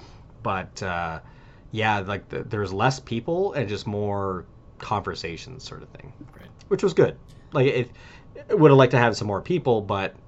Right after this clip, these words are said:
Speaker 1: you know, if we, we were at least talking to people, which is good.
Speaker 2: Yeah, I, I thought it was comparable to Calgary. 'Cause I think Calgary we saw on the, on the first night was, like, five cases,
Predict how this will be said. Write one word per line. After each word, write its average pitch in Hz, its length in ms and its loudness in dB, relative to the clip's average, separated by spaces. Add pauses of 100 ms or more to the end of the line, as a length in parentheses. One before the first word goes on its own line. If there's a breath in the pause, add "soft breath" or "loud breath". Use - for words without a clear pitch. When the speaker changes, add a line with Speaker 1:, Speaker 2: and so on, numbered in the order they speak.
(440)
Speaker 1:
you 120 100 -4
know, 104 200 -2
if - 260 -16 (260)
we, 95 260 -8 (180)
we 110 100 -6
were 101 100 0
at 98 60 -2
least 95 200 -6
talking 90 320 -4
to - 80 -20
people, 80 280 -16
which 71 180 -16
is 80 120 -16
good. 78 180 -14 (180)
Speaker 2:
Yeah, 101 240 -8
I, 110 300 -8
I - 20 -12
thought 113 200 -10
it 101 40 -6
was 113 260 -6
comparable 104 840 -6
to 95 160 -16
Calgary. 101 640 -10
'Cause 95 160 -8
I 104 80 -8
think 123 140 -10
Calgary 107 360 -4
we 101 80 -10
saw 95 340 -6
on 98 100 -6
the, 90 100 -8 (100)
on 95 140 -10
the 92 60 -10
first - 320 -8
night 92 160 -12
was, 92 160 -14
like, - 140 -20
five 95 320 -14
cases, 104 600 -12